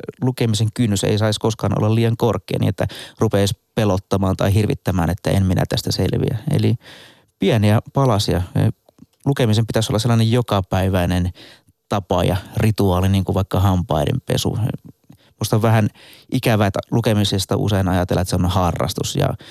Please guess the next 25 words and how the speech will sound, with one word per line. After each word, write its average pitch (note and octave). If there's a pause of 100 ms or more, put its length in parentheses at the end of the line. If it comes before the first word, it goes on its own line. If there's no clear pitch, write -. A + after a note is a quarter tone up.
(180)
kun G2+
on F#2+
harrastus, G#2+
niin G2
sitä F2+
ei F#2
kaikkea -
se -
tarvitse - (120)
harrastaa. -
Mutta, - (240)
mutta -
lukeminen G#2+
pitäisi F#2
nähdä F#2+
sellaisena F2+ (180)
arkipäiväisenä, G2 (640)
eh, F2 (420)
kaikille G#2+ (280)
kuuluvana F2+ (400)
perustaitona, F#2 (120)
jota F#2+ (160)
täytyy F2+
pitää - (120)
yllä. -